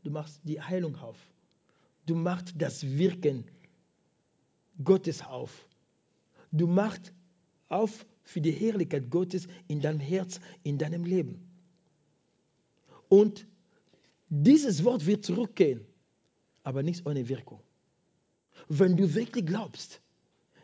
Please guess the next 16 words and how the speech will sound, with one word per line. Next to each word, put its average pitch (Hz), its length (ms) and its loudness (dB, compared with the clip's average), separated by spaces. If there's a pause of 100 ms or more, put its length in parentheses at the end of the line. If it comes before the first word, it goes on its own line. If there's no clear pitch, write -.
(100)
dieses 175 500 2
Wort 208 320 -4 (260)
kommt 196 320 4 (180)
mit 180 420 4 (240)
einer 175 220 4
Botschaft. 147 600 -2 (760)
Das 147 280 2
Wort 175 180 -2
sagt - 280 -10
zu 151 60 -10
das 127 240 -6
Wort, 156 300 -6 (760)
es 127 140 -6
ist 160 200 -8
Heilung 135 200 -8
passiert. - 380 -20